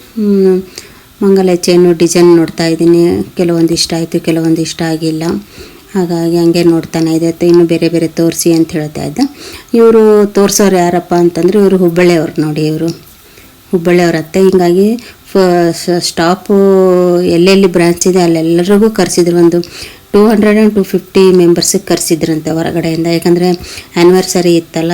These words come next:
ಭೀಮಾ ಅವ್ರದ್ದು, ಹಾಗಾಗಿ ಕಸ್ಟಮರ್ ಜಾಸ್ತಿ ಇರ್ತಾರೆ, ಮತ್ತು ಅಟೆಂಡ್ ಮಾಡಬೇಕಲ್ಲ ಅಂತಂದು ಎಲ್ಲ ಬೇರೆ ಬೇರೆ ಬ್ರಾಂಚಿಂದ ಎಲ್ಲ ಕರೆಸಿದ್ರು ಸ್ಟಾಪ್ಗಳಿಗೆಲ್ಲ. ಹಾಗಾಗಿ ಇವರು ಹುಬ್ಬಳ್ಳಿಯವರಂತೆ ನಮಗೆ ತೋರಿಸ್ತಾ ಇರೋರು.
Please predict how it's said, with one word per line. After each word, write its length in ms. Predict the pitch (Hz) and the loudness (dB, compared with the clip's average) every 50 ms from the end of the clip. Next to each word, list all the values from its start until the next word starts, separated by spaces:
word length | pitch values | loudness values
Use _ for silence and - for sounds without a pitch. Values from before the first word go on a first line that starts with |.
| 175 170 | -4 -2
ಭೀಮಾ 500 | 175 165 165 170 165 165 170 170 165 160 | -2 -2 -2 0 0 0 0 0 -2 -2
ಅವ್ರದ್ದು, 320 | 160 156 151 160 156 196 247 254 - - - - - - - - 190 | -4 -6 -8 -4 -2 -2 -2 -2 -4 -8 -20 -20 -20 -20 -12 -4 -2
ಹಾಗಾಗಿ 480 | 180 175 175 170 170 165 165 180 180 180 180 175 170 165 165 165 160 160 160 165 | -2 0 0 0 -2 0 2 2 2 4 4 4 2 2 2 0 0 0 -2 -2
ಕಸ್ಟಮರ್ 500 | - 160 147 - - 170 175 175 170 165 | -4 -6 -8 -4 -2 0 0 0 0 -2
ಜಾಸ್ತಿ 380 | 165 160 165 - - - - | -6 -6 -6 -10 -8 -2 0
ಇರ್ತಾರೆ, 520 | 170 165 - - - 160 160 165 170 175 175 | 0 0 -2 -4 -8 -6 -4 -2 -2 0 0
ಮತ್ತು 600 | 170 165 165 - 175 170 165 165 165 165 165 170 | 0 0 -2 -4 -8 -6 -6 -4 -4 -6 -6 -6
ಅಟೆಂಡ್ 300 | 170 - 180 175 175 170 | -6 -2 0 2 2 4
ಮಾಡಬೇಕಲ್ಲ 480 | 170 165 160 160 160 156 - 160 156 156 | 2 2 -2 -4 -6 -8 -8 -8 -8 -8
ಅಂತಂದು 520 | 156 160 165 156 - 165 160 160 170 240 285 - - - - - - - - 214 - - 233 | -6 -6 -8 -8 -8 -8 -6 -4 -2 -2 -2 -4 -4 -14 -18 -18 -18 -16 -18 -18 -8 -2 0
ಎಲ್ಲ 180 | 208 196 190 190 180 | 2 2 2 2 0
ಬೇರೆ 240 | 180 180 175 180 | 0 0 0 2
ಬೇರೆ 220 | 170 180 175 180 175 | 0 0 0 -2 -2
ಬ್ರಾಂಚಿಂದ 520 | 170 - 170 165 165 - - 175 170 180 | -2 -2 -4 -4 -4 -4 -2 0 0 0
ಎಲ್ಲ 200 | 190 180 170 170 170 | 0 0 -2 -4 -6
ಕರೆಸಿದ್ರು 800 | 165 - 170 160 - - - 165 156 156 160 170 170 170 165 165 | -6 -6 -6 -6 -4 -2 -4 -4 -2 -2 -4 -4 -2 -4 -4 -6
ಸ್ಟಾಪ್ಗಳಿಗೆಲ್ಲ. 880 | 160 - - - 160 156 156 - 160 165 160 165 160 160 156 160 170 240 285 285 - - - - - - - - | -8 -10 -8 -6 -6 -6 -6 -8 -8 -6 -4 -4 -4 -6 -6 -6 -4 -4 -4 -6 -6 -16 -16 -16 -16 -18 -12 -4
ಹಾಗಾಗಿ 320 | 214 202 196 190 196 208 220 | -2 0 0 2 2 2 2
ಇವರು 380 | 208 202 202 196 202 202 190 | 4 4 4 4 4 2 4
ಹುಬ್ಬಳ್ಳಿಯವರಂತೆ 840 | 185 180 165 170 175 175 170 165 156 - 165 160 165 160 - 196 214 208 | 2 2 2 2 2 2 2 2 0 -4 -6 -8 -10 -8 -4 -4 -2 0
ನಮಗೆ 360 | 202 180 180 180 170 - - | 2 2 4 2 2 0 -2
ತೋರಿಸ್ತಾ 420 | 175 160 - - - - - 165 | -6 -6 -4 -6 -8 -8 -8 -8
ಇರೋರು. 360 | 156 156 160 160 156 160 214 | -8 -8 -8 -10 -8 -4 -4